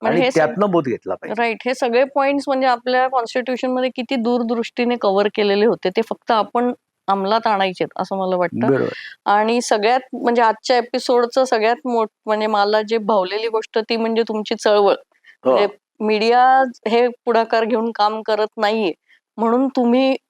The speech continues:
Speaker 1: ह्यामध्ये
Speaker 2: म्हणजे दिसत तर नाही आहे, कुठे असेल बुवा तर दाखवा असं. म्हणजे मी बऱ्याच वेळा प्रयत्न करतो, तर मला काही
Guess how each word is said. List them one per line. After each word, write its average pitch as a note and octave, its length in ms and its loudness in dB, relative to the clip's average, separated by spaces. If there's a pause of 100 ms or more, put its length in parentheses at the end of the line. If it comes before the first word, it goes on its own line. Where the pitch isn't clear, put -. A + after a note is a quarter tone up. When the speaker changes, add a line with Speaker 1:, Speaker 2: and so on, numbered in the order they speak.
(220)
Speaker 1:
ह्यामध्ये A3 400 2
Speaker 2:
म्हणजे A3+ 160 4
दिसत A3+ 400 0
तर A3 40 4
नाही G#3 260 2
आहे, F3+ 160 2
कुठे D#3+ 180 2
असेल F3+ 380 2
बुवा F3+ 300 2
तर - 340 -6
दाखवा D#3+ 440 2
असं. C#3 180 0
म्हणजे C#3 200 0
मी D3 160 0
बऱ्याच D3 300 0
वेळा D#3+ 120 2
प्रयत्न C#3 380 -2
करतो, A#2+ 420 -2 (580)
तर C3+ 60 0
मला C3+ 200 4
काही C#3+ 160 0